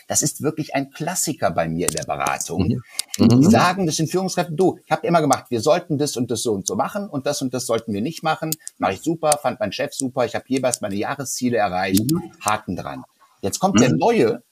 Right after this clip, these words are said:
Speaker 1: Vorgesetzte und wirft ihnen genau das vor. Er sagt, „Hören Sie mal, Sie waren doch hier zuständig für das und das.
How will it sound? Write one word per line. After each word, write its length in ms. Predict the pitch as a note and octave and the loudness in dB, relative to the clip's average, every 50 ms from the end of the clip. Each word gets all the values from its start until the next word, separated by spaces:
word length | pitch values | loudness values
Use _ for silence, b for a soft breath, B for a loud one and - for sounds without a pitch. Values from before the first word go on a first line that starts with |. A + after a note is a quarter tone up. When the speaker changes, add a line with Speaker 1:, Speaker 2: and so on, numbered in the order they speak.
| _ _ | _ _
Speaker 1:
Vorgesetzte 720 | _ - - A2+ G2 G2 F#2 F2+ F2 E2+ - - - A2+ | _ -4 -2 0 0 0 -2 -2 -4 -6 -6 -8 -6 -4
und 180 | A#2+ A#2 G2 A#2 | -4 -4 -2 -2
wirft 240 | D#3+ F3 - - | -2 -4 -4 -4
ihnen 160 | - D3+ C#3+ C3 | -4 -4 -4 -2
genau 240 | C#3+ C#3 E3 F#3 E3+ | -2 -2 -2 -2 -4
das 180 | D#3+ D3+ - - | -4 -4 -6 -4
vor. 320 | - D3 B2+ - - - - _ _ _ _ | -2 0 0 0 -2 -6 -16 _ _ _ _
Er 80 | - A#2 | -6 -4
sagt, 140 | A#2 B2+ - | -2 -2 0
„Hören 180 | C#3+ D3 D#3 | 0 0 0
Sie 60 | D3+ D#3 | 2 2
mal, 120 | D3 A#2+ | 0 0
Sie 120 | B2 A2 | 0 0
waren 160 | A#2 A#2+ E3 D#3+ | 0 0 0 -2
doch 120 | D#3 - | -4 -4
hier 200 | - C3+ A2 - | -4 -6 -6 -4
zuständig 580 | - - D3+ E3+ D#3 - - C#3 C#3+ C#3 B2+ - | -4 -4 -4 -4 -4 -4 -6 -6 -4 -6 -6 -6
für 140 | - A#2+ | -6 -4
das 180 | - A2 G2+ - | -2 -2 -4 -4
und 160 | F#2 F2 - | -6 -6 -4
das. 320 | E3 F#3+ G#3 - - - | -2 -2 -2 -4 -8 -12